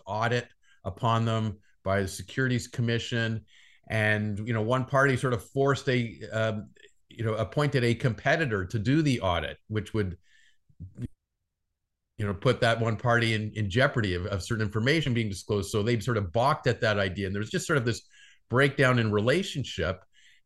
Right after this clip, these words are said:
And that led to one party saying, "Okay, I'm not renewing." And that's what the case came about. Now, they had a clear contractual right to not renew. There was nothing s-, in, in the contracts that they, they had to renew. Either party can give notice that they're not renewing.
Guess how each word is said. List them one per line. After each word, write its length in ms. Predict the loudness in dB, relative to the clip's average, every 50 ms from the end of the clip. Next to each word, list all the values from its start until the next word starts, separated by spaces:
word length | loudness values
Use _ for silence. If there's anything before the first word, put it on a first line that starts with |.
| _ -2
And 240 | 0 2 2 4 4
that 260 | 4 4 4 4 4
led 260 | 4 4 4 2 0
to 140 | 0 0 0
one 180 | 2 2 0 2
party 220 | 2 2 0 0
saying, 200 | 0 -2 -2 -2
"Okay, 200 | -2 -2 0 2
I'm 100 | 2 4
not 220 | 4 2 2 2 2
renewing." 440 | 2 2 2 2 2 0 -2 -4 -8 _ _ _ _ _ _ _ _ _ _ _ -10 -8
And 120 | -4 -2
that's 200 | 0 -2 0 -2
what 100 | -2 -2
the 60 | -2 -4
case 560 | -4 -2 0 0 0 -2 -4 -8 -12 -14 _ _ _ _ _ _
came 120 | -4 0 2
about. 140 | 2 2 4
Now, 100 | 4 4
they 100 | 4 4
had 160 | 4 4 4
a 80 | 2
clear 400 | 0 -2 -8 -8 -4 -2 -2 -2
contractual 640 | -2 -2 -4 -6 -2 0 2 2 2 0 -2 -4 -2
right 260 | 2 2 2 2 2 -2
to 100 | -4 -4
not 260 | -4 -4 -4 -6 -6 -10 _ _ _ -4
renew. 520 | -2 0 2 2 4 2 2 0 -2 -4
There 80 | -6 -6
was 120 | -4 -2
nothing 280 | -2 -2 -2 -2 -4 -4
s-, 160 | -6 -8 -14 -20 _ _ -20 -20 -14 -8
in, 180 | -4 -4 -4 -2
in 120 | -2 -2
the 80 | -2 -2
contracts 520 | -4 -4 -4 -2 -2 -2 -2 -4 -4 -4
that 120 | -6 -6 -4
they, 240 | -4 -4 -4 -6 -10 -20 -20 -20 -8 -4
they 100 | -4 -2
had 320 | 0 2 2 2 2 0
to 100 | -2 -2
renew. 360 | -2 -2 -2 -2 -4 -4 -2 -2
Either 160 | -2 -2 -2
party 320 | 0 0 2 2 2 0
can 320 | 0 -2 -2 -2 -2 -4 -8 _ _ _ _ _ _
give 140 | -2 0 2
notice 320 | 2 2 2 2 2 0 0
that 120 | -2 0
they're 100 | 0 0
not 260 | 0 0 0 0 0 -2
renewing. 440 | -2 -2 -2 -4 -4 -8 -12 -14